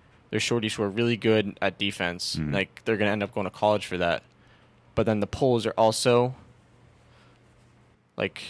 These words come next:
Speaker 1: the poles are also, like, incredibly good.
Speaker 2: Yeah.
Speaker 1: But they're more, they're more worried about their exposure because that's what kind of club's for, to get exposure, to get recruited and all that. So it's, in club, I thought it was easier to beat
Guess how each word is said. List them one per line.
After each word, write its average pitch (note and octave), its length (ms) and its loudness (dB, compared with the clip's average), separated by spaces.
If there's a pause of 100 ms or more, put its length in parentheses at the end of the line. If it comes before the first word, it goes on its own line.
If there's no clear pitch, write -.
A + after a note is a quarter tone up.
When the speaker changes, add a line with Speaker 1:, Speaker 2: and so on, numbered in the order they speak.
(340)
Speaker 1:
the - 60 -12
poles C3+ 320 0
are - 60 2
also, A#2 320 4
like, F#2+ 260 0 (480)
incredibly A2 500 -2
good. A2 300 0 (100)
Speaker 2:
Yeah. C#2 180 -4
Speaker 1:
But A2+ 280 4 (360)
they're A#2 120 2
more, A2+ 500 2 (600)
they're A#2+ 100 -10
more A#2+ 200 4
worried A2+ 280 2
about G#2+ 260 4
their G2+ 240 6
exposure A2+ 680 2 (340)
because A2+ 280 0
that's A2 180 2
what G#2 120 0
kind G#2+ 160 -6
of F#2+ 60 -8
club's G2 240 -4
for, G#2+ 260 2
to - 140 -14
get F#2+ 140 0
exposure, F#2+ 420 -4
to F#2 240 -4 (260)
get A2+ 140 2
recruited G2 360 -4
and F#2+ 80 -4
all G2 120 0
that. G2+ 240 2 (540)
So G2+ 520 4 (1040)
it's, - 220 -4 (360)
in C3 140 -2
club, C3 320 6
I B2 60 6
thought B2 120 4
it A#2+ 40 4
was A#2+ 180 0
easier A#2 320 0
to - 160 -6
beat G#2 340 -2